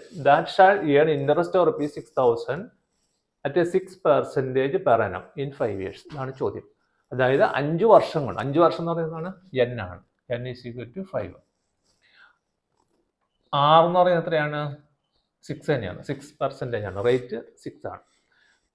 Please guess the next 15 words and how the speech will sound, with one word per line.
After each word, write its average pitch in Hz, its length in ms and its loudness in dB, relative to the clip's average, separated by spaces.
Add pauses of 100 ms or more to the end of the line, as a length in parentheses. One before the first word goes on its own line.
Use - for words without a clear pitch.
(300)
Find 156 220 6
the 202 100 4
principal. 165 460 0
അപ്പൊ 139 140 2
എന്താണ് 156 240 6
നമ്മൾ 175 180 2
കണ്ടുപിടിക്കേണ്ടത്? 180 540 -2
പി - 80 -8 (140)
ആണ്. 90 160 -14 (1200)
പിന്നെന്താണ്? 139 440 -4 (720)
Interest 165 480 2
of 175 160 4
റുപ്പീസ് 131 300 -2
സിക്സ് - 200 -14
തൗസൻഡ്. - 300 -6